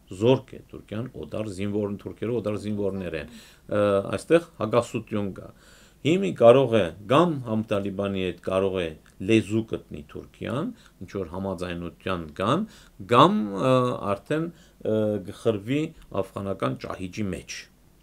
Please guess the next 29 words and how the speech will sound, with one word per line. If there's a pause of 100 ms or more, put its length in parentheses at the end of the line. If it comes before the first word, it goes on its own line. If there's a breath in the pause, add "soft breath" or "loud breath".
(240)
Վերջ-վերջու
ճահիճ
է
այնտեղ,
կարած,
ը,
հեշտությամբ
խրվեց։ (340 loud breath)
Թուրքիան
հավանաբար
վստահում
է
նաև (400 loud breath)
իր
Պակիստանի
հետ (140)
ունեցած
կապերին,
Պակիստանի
հետ
Թուրքիան
շատ
լավ
կապեր
ունի, (320 loud breath)
իսկ
Պակիստանը
հենց (400 soft breath)
Աֆղանիստանի